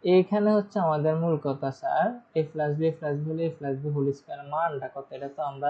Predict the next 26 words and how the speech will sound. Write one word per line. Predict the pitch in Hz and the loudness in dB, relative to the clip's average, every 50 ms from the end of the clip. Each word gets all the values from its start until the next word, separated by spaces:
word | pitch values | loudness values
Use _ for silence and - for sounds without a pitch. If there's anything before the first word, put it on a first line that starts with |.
| 147 | 0
জানি | 143 143 - 143 135 127 123 | 0 -4 -6 -8 -6 -6 -8
না। | - - 185 _ _ _ _ _ _ _ _ _ _ _ _ _ _ - | -10 -12 -14 _ _ _ _ _ _ _ _ _ _ _ _ _ _ 2
তাহলে | 160 156 160 170 175 165 - 170 | 4 6 6 6 4 4 4 2
এটা | 165 160 180 180 | 2 4 4 4
আমরা | 175 175 175 175 | 4 4 2 0
করতে | - - 165 147 147 - - 170 | 0 2 0 0 0 0 -2 0
হলে | 170 170 180 202 220 - - _ _ _ _ _ _ _ _ _ _ _ _ _ _ _ _ _ _ _ _ _ _ _ _ _ _ _ _ _ - _ _ - | 0 2 2 2 2 0 -2 _ _ _ _ _ _ _ _ _ _ _ _ _ _ _ _ _ _ _ _ _ _ _ _ _ _ _ _ _ -20 _ _ -2
আমাদের | 147 143 143 151 156 165 165 | 2 4 4 4 4 2 2
কিছু | - 170 156 - - 202 247 277 - | 2 -2 -2 2 2 2 2 2 -2
সূত্র | - - 160 147 147 - - 170 | -4 -2 -2 -2 -2 -2 4 6
অবলম্বন | 160 160 156 151 147 135 131 131 127 127 | 8 8 8 6 2 2 0 -2 -6 -6
করতে | 123 131 127 - _ - | -8 -10 -12 -14 _ -12
হবে, | 127 127 127 123 | -10 -10 -10 -10
সেটি | - - 139 139 156 160 | -8 -8 -8 -4 -4 -4
হচ্ছে | 170 165 - - 180 | -4 -4 -4 -4 -2
যে | 175 190 202 226 240 - _ _ _ _ _ _ _ _ _ _ _ _ _ _ - | 2 2 2 2 0 -4 _ _ _ _ _ _ _ _ _ _ _ _ _ _ 0
এখানে | 156 151 147 175 175 175 180 190 208 214 | 0 0 2 2 0 2 2 4 4 4
দেখো, | 185 160 143 131 - 151 147 151 - | 4 4 2 0 0 2 2 2 4
এবার | - 170 165 170 165 - - | 4 2 4 4 2 0 0
চলো | 170 156 156 | 0 2 4
a | 156 160 | 4 2
plus | 156 - 165 160 156 | 2 2 0 0 0
b | 165 170 | 0 0
whole | 165 151 143 147 | 0 0 0 0
square | 147 - - 165 160 160 160 | -4 -4 -6 -6 -6 -4 -4
মান | 165 160 | -6 -8